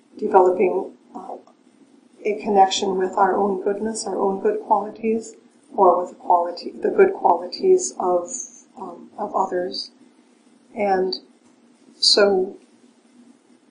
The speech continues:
with this, we are, um, we practice sending our good wishes to ourselves or to, um, other beings. And we s-, we do it progressively.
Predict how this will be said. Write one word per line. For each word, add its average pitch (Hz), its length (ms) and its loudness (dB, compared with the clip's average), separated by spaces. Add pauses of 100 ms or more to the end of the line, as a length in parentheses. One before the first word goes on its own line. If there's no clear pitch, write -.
(1600)
with 220 260 -6
this, 226 320 6
we 220 200 2
are, 185 420 2 (320)
um, - 300 -14 (1080)
we 214 60 -2
practice 202 500 2
sending 202 300 4
our 196 160 6
good 196 180 4
wishes 185 580 0 (840)
to 214 160 -4
ourselves 190 840 0
or 175 400 0
to, 175 520 -4 (300)
um, 180 260 -16
other 185 400 -4 (340)
beings. 185 560 2 (400)
And 208 200 2
we 208 80 2
s-, - 280 2
we - 160 0
do 202 160 4
it 370 240 2
progressively. 185 880 0